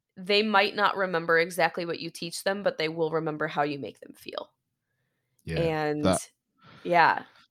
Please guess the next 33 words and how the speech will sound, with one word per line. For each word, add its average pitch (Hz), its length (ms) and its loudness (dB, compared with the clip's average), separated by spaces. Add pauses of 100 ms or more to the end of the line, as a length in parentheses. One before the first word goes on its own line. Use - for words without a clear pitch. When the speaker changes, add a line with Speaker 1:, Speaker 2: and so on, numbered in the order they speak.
(640)
Speaker 2:
That's 117 220 4
so 131 200 8
important, 107 500 4
and 107 180 0
that 117 180 4
really 107 320 4
is 98 120 0
a 92 60 -4
theme 98 320 0
of 87 100 -4
the 90 80 -8
podcast, 85 640 -2
the, 95 340 -8
sort 107 200 -2
of 90 60 -10
the, 98 220 2 (320)
we're, 104 140 -4
we're, 101 180 -8 (220)
you 104 100 -10
know, 85 140 -4
we're 95 180 0
over 92 160 0
two 104 220 2
hundred 92 260 -2 (100)
and 90 240 -8
fifty 98 300 -4
episodes 90 580 -2
now, 82 360 -4
and, 92 460 -4 (260)
<laughs> 196 220 6
and, 139 280 8
and 135 220 2
that's, 143 260 8